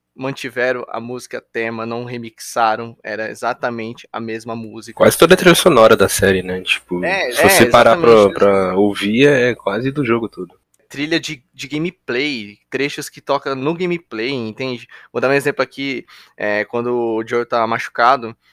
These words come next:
Speaker 1: é o episódio do David, é o episódio oito, que os caras descem lá, um cara desce no,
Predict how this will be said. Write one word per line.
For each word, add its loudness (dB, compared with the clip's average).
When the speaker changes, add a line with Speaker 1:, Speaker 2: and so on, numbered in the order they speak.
Speaker 1:
é -2
o 2
episódio -2
do -2
David, -4
é -2
o -4
episódio -8
oito, -10
que -10
os -8
caras 2
descem 2
lá, 0
um -2
cara 2
desce -2
no, -6